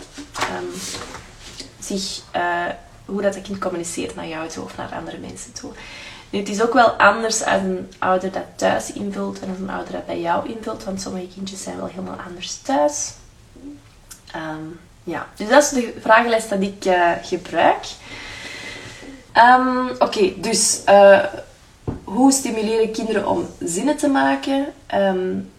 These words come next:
door te imiteren, te interpreteren en, en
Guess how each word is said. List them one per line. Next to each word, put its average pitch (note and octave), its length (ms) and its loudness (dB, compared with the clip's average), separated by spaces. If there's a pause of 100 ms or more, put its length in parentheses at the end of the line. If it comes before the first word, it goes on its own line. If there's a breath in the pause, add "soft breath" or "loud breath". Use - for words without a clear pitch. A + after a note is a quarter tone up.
(600)
door G3 280 -2
te - 100 -10
imiteren, G#3 520 -4
te - 120 -8
interpreteren G3 760 -6
en, F#3 240 -8
en F3+ 360 -10